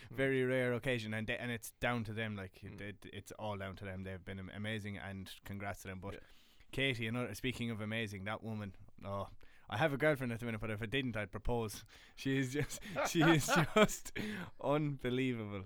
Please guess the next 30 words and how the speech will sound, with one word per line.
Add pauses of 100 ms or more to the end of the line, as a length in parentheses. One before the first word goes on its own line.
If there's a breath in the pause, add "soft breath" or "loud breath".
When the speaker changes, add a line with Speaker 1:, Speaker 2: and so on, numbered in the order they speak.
(140)
Speaker 2:
It's
just,
uh, (680 loud breath)
I
think
she's
the
darling
of
Ireland,
of
Irish
sport,
and
probably
now (580)
it's
starting
to, (220)
uh,
even
the
other
side
of
the
water
in
the,
in,